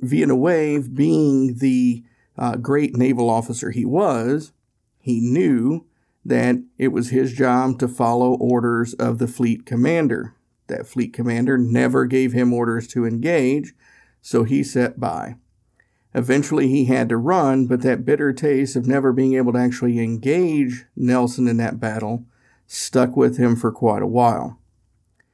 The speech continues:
Now, the French and the Spanish had joined forces to, uh, to defeat the British, or at least keep them at bay, if you will. Uh, Napoleon was waging a, a land war, uh,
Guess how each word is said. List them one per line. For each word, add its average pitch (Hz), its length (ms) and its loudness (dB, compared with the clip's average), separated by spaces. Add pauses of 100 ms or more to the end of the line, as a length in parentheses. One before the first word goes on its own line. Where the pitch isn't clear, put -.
(520)
Now, 151 460 0 (880)
the 143 120 2
French 247 320 -2
and 190 100 0
the 151 80 2
Spanish 151 500 0
had 135 160 0
joined 139 340 0
forces 143 540 -2
to, 127 500 0 (160)
uh, 117 520 -4
to 120 300 2 (320)
defeat 123 640 2
the 127 140 0
British, 127 440 0
or 139 60 2
at 123 60 2
least 143 260 0
keep 135 260 -2
them 123 220 0
at 117 200 -4
bay, 123 380 2
if 120 280 -6
you 117 160 -6
will. 98 380 -2 (460)
Uh, 117 100 -2
Napoleon 139 580 0
was 131 240 0
waging 135 560 0
a, 123 240 2
a 123 160 0
land 131 520 0
war, 127 520 -2 (380)
uh, - 480 -6